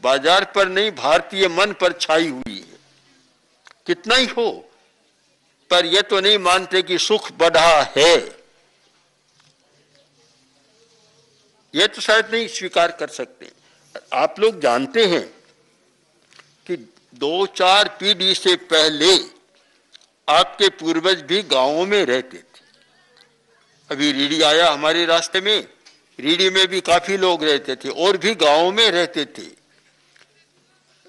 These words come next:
सुविधाएं कम थी, कच्चे मकान, झोंपड़ी और खाने को वे भी सीधी सादी वस्तुएं, पहनने को भी मोटा कपड़ा,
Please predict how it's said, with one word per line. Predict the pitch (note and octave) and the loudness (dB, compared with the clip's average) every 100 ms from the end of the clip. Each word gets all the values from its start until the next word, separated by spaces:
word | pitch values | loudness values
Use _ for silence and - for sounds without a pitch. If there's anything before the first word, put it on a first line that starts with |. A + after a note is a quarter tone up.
| _ _ | _ _
सुविधाएं | - E3+ F3+ F#3 F#3+ F#3 | -8 -4 0 2 2 0
कम | - A3 G#3 | 0 0 -2
थी, | - D#3+ B2 F2+ _ _ _ _ _ - | -4 -4 -4 -8 _ _ _ _ _ -6
कच्चे | D#3 D#3 E3+ E3 | -6 0 0 0
मकान, | C#3+ C#3 D3+ F3+ A3 B3 _ _ _ _ _ _ _ _ _ - _ _ _ _ _ _ _ _ _ _ _ _ _ _ _ _ A2 | -2 0 2 2 0 -6 _ _ _ _ _ _ _ _ _ -20 _ _ _ _ _ _ _ _ _ _ _ _ _ _ _ _ -4
झोंपड़ी | B2+ C#3+ - E3+ G#3 A#3 _ _ _ _ _ _ _ _ _ _ _ _ - _ E3+ | -2 -2 0 0 0 -2 _ _ _ _ _ _ _ _ _ _ _ _ -20 _ 0
और | F#3+ - | 0 0
खाने | D3 D#3+ F#3 | 0 2 0
को | F#3 E3+ | 2 2
वे | F3+ | 2
भी | F3+ F#3 | 2 -2
सीधी | - F#3 F3+ | -2 -4 -2
सादी | D#3 E3+ F3 E3+ | 2 2 2 -2
वस्तुएं, | E3 E3 - F#3+ G3 G#3+ - _ _ _ _ _ - | 0 -2 -4 -2 0 -2 -10 _ _ _ _ _ 0
पहनने | F3 F#3 F3+ F3+ | 4 4 2 0
को | F#3 | 0
भी | F3+ F3 | 0 0
मोटा | D3+ D3+ E3+ | 0 2 0
कपड़ा, | E3 D3+ E3+ F3 G3+ - | 0 -4 0 0 0 -4